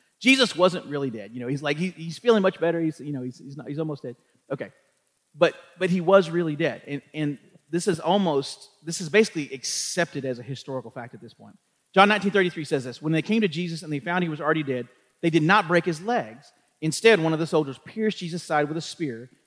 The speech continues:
and it brought a sudden flow of blood and water." Now, I don't wanna be ghoulish, but crucifixion was a really awful way to die. And basically what happened was they would, they would put you up here after being heavily beaten and do these things, these things. They would basically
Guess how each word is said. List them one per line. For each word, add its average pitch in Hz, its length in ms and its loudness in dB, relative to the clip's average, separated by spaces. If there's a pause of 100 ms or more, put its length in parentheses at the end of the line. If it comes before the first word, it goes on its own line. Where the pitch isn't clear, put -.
(160)
and 143 100 -4
it 151 80 -6
brought 160 240 6
a 143 40 0
sudden 170 300 0
flow 147 280 -2
of 117 120 -6
blood 117 380 -12 (340)
and 135 140 -4
water." 131 300 0 (360)
Now, 135 280 2 (100)
I 147 80 -4
don't 165 120 4
wanna 170 120 4
be 151 60 0
ghoulish, 127 500 -4
but 135 220 -8 (180)
crucifixion 160 520 -8
was 131 140 -6
a 127 60 -6
really 135 340 -6
awful 117 500 -10 (160)
way 117 200 -14
to 113 80 -14
die. 143 400 2
And 120 200 -12
basically 165 460 2
what 139 180 -8
happened 123 480 -8 (420)
was 139 320 0
they 139 140 4
would, 127 240 -2
they 139 120 4
would 123 200 -4 (300)
put 208 220 4
you 160 120 -4 (100)
up 160 160 -2
here 139 240 -2 (160)
after 143 260 -4
being 131 260 -2
heavily 143 340 -4
beaten 123 320 -10
and 113 140 -6
do 123 100 -12
these 120 140 -12
things, 127 200 -14 (240)
these 117 100 -18
things. 127 300 -4
They 131 120 -2
would 120 180 -6 (380)
basically 160 560 2